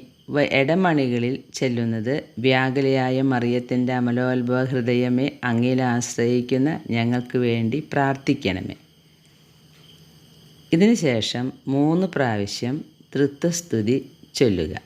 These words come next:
പിന്നെ ഒരു പ്രാർത്ഥന കൂടിയുണ്ട്. "ദൈവമാതാവേ, അങ്ങയുടെ സ്നേഹാഗ്നിയുടെ അനുഗ്രഹീതമായ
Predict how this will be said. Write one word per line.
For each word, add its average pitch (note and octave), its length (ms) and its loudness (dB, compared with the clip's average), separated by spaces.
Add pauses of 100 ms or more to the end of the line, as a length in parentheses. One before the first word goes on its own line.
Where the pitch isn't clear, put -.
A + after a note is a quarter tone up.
(1600)
പിന്നെ D3+ 300 6
ഒരു B2+ 140 2
പ്രാർത്ഥന B2+ 580 0
കൂടിയുണ്ട്. A2+ 500 -2 (140)
"ദൈവമാതാവേ, C3 1000 2 (240)
അങ്ങയുടെ B2 400 0
സ്നേഹാഗ്നിയുടെ C3 1040 0 (140)
അനുഗ്രഹീതമായ C#3+ 920 0